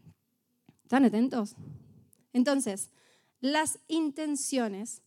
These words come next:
no dejan evidencia, son inchequeables. Pero la fe, según lo que estamos, perdón, ¿las intenciones dije bien? ¿Sí? Pero la fe sí.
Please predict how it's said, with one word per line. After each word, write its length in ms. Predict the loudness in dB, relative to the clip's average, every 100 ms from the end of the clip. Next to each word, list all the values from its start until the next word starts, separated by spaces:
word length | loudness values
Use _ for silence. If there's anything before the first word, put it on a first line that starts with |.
| _
no 340 | 4 6 6 4
dejan 460 | -2 -4 -6 -6 -8
evidencia, 760 | -10 -6 -6 -6 -8 -12 -12
son 420 | -10 -2 0 0 -2 _ _ _
inchequeables. 1200 | -4 -2 -2 -6 -8 -6 -6 -6 -10 -12 -10 -10 -14 _ _ _ _ _ _ -20 -20 -20 _ _ _
Pero 280 | 2 2 2
la 160 | 0 -4
fe, 580 | -10 -2 0 0 -2 -10
según 520 | -10 -2 4 8 10
lo 100 | 8
que 100 | 4
estamos, 640 | -4 2 4 4 0 -10 -18 _ _ _ _ _ _ _ _ _ _ _ _ -10 6
perdón, 340 | 8 8 6
¿las 160 | 0 -2
intenciones 320 | 0 2 2
dije 180 | -2 -4
bien? 140 | -8 -12 -20 _ _ _ -14
¿Sí? 100 | -12 -12 _ -20 _ _ _ 0
Pero 260 | 4 6
la 180 | 4 0
fe 600 | -6 -6 -2 -2 -2 -6 _ -8
sí. 560 | -6 0 4 4 2